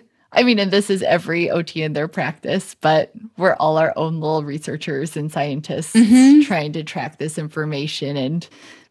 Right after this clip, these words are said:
Speaker 1: if knowing that our connection to nature is so important, I agree that that is something I can see us tracking in the future. And again, something that would make us unique and stand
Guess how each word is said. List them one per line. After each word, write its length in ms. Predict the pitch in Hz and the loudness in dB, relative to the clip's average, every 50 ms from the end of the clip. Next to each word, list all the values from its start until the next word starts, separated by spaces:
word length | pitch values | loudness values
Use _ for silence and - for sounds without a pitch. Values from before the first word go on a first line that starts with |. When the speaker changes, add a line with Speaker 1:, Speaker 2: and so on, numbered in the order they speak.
| _ _ _ _ | _ _ _ _
Speaker 1:
if 500 | - 196 175 156 - - - - _ _ _ _ _ _ _ _ _ _ _ - | 0 0 0 -2 -6 -12 -18 -20 _ _ _ _ _ _ _ _ _ _ _ -2
knowing 400 | 190 190 196 196 190 190 185 185 | 0 2 2 2 2 2 0 0
that 200 | 180 170 - - | -2 -2 -4 -2
our 100 | - 190 185 | -2 -2 -2
connection 440 | - 202 185 185 180 - - 185 175 | 0 -2 -2 -2 -4 -4 -6 -6 -6
to 120 | 165 160 | -4 -4
nature 320 | 165 156 156 156 - 156 - | -4 -4 -4 -6 -6 -8 -6
is 200 | - - 165 160 | -4 -4 -4 -4
so 180 | - - 165 156 | -4 -6 -4 -4
important, 540 | 151 151 151 - 143 - - 151 143 135 - | -4 -4 -4 -6 -6 -4 -4 -6 -6 -6 -6
I 60 | - 151 | -4 -4
agree 480 | 156 160 156 156 - 151 160 170 165 | -4 -4 -6 -8 -8 -6 -4 -4 -4
that 380 | 156 - 151 151 147 - _ _ _ _ | -2 0 0 0 -2 -4 _ _ _ _
that 300 | - 160 151 - - - _ _ _ _ | -2 -2 -2 -2 -4 -8 _ _ _ _
is 100 | 175 175 | -8 -6
something 400 | - 175 156 156 156 156 165 170 | -4 -4 -4 -4 -4 -6 -6 -4
I 120 | 165 165 | -6 -4
can 180 | 165 - 190 180 | -4 -4 -4 -4
see 180 | - - 170 | -6 -6 -6
us 140 | 175 214 - | -6 -6 -6
tracking 400 | - - 180 180 - - 294 262 | -6 -6 -8 -8 -6 -4 -4 -4
in 140 | 226 190 170 | -2 -2 -4
the 80 | 175 170 | -8 -8
future. 600 | - - 160 151 151 - 151 143 143 151 160 151 - - - - - - _ _ | -8 -8 -8 -8 -6 -6 -6 -6 -6 -6 -8 -10 -14 -20 -20 -20 -20 -20 _ _
And 160 | 156 190 196 180 | 2 2 4 4
again, 320 | 160 175 170 220 190 180 | 2 2 2 2 0 2
something 300 | - 202 160 151 170 170 | 0 -2 -4 -4 -2 0
that 120 | 165 156 | 0 0
would 140 | - 160 170 | 0 0 -2
make 240 | 170 165 156 156 156 | -2 -2 -2 -2 0
us 440 | 160 160 156 - - - - - - _ _ | -2 -2 -2 -4 -10 -14 -16 -16 -18 _ _
unique 520 | 170 170 180 165 160 151 147 147 151 - | -8 -6 -4 -4 -4 -6 -8 -10 -8 -8
and 160 | 156 151 151 | -6 -6 -6
stand 420 | 151 - - - 165 151 147 147 | -8 -10 -8 -6 -4 -4 -4 -6